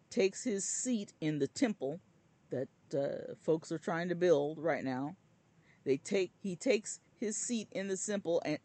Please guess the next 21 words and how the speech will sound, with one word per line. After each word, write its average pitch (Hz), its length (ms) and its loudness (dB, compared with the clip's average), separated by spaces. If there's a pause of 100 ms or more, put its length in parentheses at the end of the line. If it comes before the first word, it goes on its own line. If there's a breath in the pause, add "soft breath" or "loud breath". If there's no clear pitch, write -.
in 151 240 0
the 131 60 -2
temple 190 480 0
and 139 160 -2
declares 233 800 6
that 175 180 8
he 214 220 -2
is 214 200 4
God, 143 460 0 (3000 loud breath)
and 143 380 4 (340 soft breath)
go 165 320 10
and, 151 240 -2
and 131 240 -4
turns 196 500 0
against 180 600 -2 (260)
the 151 140 0
peace 240 380 -2
agreement 185 560 -2 (100)
that 143 200 0
he 170 300 -8 (680)
declared, 160 720 2